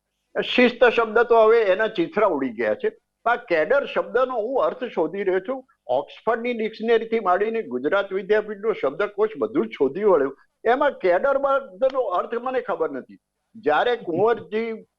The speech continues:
બાવળિયાને ભારતીય જનતા પાર્ટી પોતે કોંગ્રેસમાંથી પોતાનામાં દાખલ કરે અને કુંવરજીભાઈએ તો ભારતીય જનતા પાર્ટીને ભાંડવામાં ક્યાંય કશું બાકી નહોતું રાખ્યું,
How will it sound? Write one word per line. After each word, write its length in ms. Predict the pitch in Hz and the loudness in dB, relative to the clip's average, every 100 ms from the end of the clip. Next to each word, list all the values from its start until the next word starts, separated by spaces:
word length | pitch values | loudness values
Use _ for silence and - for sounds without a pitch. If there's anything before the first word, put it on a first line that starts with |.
| - | -6
બાવળિયાને 840 | 113 120 196 202 143 120 135 208 214 - _ - | -2 2 2 4 4 2 0 -2 -4 -8 _ -6
ભારતીય 460 | 127 131 - 247 | -2 -2 -2 -2
જનતા 360 | 190 170 - 165 | 0 0 0 0
પાર્ટી 480 | 147 120 113 135 190 | 0 -2 -2 -8 -10
પોતે 600 | - 127 123 175 180 - _ - | -8 -6 -2 -2 -2 -6 _ -6
કોંગ્રેસમાંથી 680 | 120 131 170 170 165 165 | -4 0 0 0 -2 -2
પોતાનામાં 560 | 175 127 127 139 139 123 | -4 -2 0 0 2 0
દાખલ 360 | 95 107 156 165 | -2 -2 -4 -2
કરે 380 | - 101 117 | -4 -2 -2
અને 140 | 196 202 | -4 -8
કુંવરજીભાઈએ 840 | - 120 165 180 214 139 135 175 | -8 -2 0 0 -2 0 0 -2
તો 400 | 180 202 226 220 - _ - | -2 -2 -2 -4 -12 _ -6
ભારતીય 380 | 120 127 202 202 | -4 -4 -4 -2
જનતા 400 | 165 151 180 190 | -2 -2 -2 0
પાર્ટીને 520 | 156 156 151 185 185 | 0 -2 -2 -8 -8
ભાંડવામાં 680 | - 117 127 160 175 196 | -4 -2 2 4 2 2
ક્યાંય 440 | 170 135 127 156 180 | -2 -2 0 0 -2
કશું 360 | - 190 233 | -2 -4 -2
બાકી 320 | 175 160 202 190 | 0 -2 -2 -2
નહોતું 380 | 151 147 147 | -2 -2 -2
રાખ્યું, 440 | 123 110 - 139 | -2 -2 -6 -10